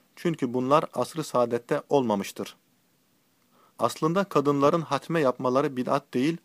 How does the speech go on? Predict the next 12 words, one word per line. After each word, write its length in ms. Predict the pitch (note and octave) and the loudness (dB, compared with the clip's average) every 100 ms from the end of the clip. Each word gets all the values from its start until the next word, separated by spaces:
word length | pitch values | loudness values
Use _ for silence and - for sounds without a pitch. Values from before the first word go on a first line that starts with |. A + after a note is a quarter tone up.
| _ _ _ _ | _ _ _ _
hatme 400 | - B2 - F3+ | -6 -6 -2 -2
için 220 | D#3 C3+ | -2 -6
toplantıları 800 | A#2 B2+ - C3 B2 C3 C#3 D3+ | -4 -4 0 -2 0 0 0 0
bid'attir. 560 | A#2 A2+ A#2 - G2 - _ _ _ _ _ _ _ _ - | -4 -2 -4 -6 -12 -14 _ _ _ _ _ _ _ _ -4
Eğer 240 | C#3 E3+ | 0 0
kadınlar 520 | - D3 C3+ C3 D#3 - | 2 0 2 2 2 2
kendilerine 560 | - C3 C3 B2+ C3+ D#3+ | -4 -2 0 2 0 0
mahsus 420 | C#3+ B2+ - D3+ | 0 0 -2 -8
ilimleri 520 | - B2+ B2 B2 A#2+ - | -6 -4 -2 0 0 -2
öğrenmek 520 | A#2 A#2+ A#2+ D3+ - | 0 0 0 -4 -6
için 200 | - A#2+ | -10 -8
toplanırlarsa, 920 | A2 A2+ - A2+ G#2+ B2 C#3+ D#3+ D#3 | -6 -6 -4 -2 0 0 0 -2 -4